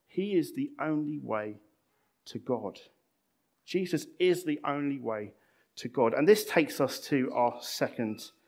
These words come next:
heading, which is a final appeal to believe in Jesus. Now, this appeal, appeal is like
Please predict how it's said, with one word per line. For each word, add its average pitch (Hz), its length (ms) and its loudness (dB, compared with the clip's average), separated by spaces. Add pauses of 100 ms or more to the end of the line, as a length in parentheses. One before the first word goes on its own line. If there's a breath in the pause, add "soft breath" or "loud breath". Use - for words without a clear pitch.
(360)
heading, 98 420 -2 (1040)
which - 220 -6
is 123 240 -4 (240)
a - 80 -4
final 151 560 2
appeal 107 580 -4 (600)
to 120 220 -8
believe 139 720 -2 (380)
in 113 340 -6 (640)
Jesus. - 720 -12 (1300 loud breath)
Now, 160 120 10
this 185 160 12
appeal, 143 460 8 (100)
appeal 139 460 8
is 127 120 4
like 143 260 6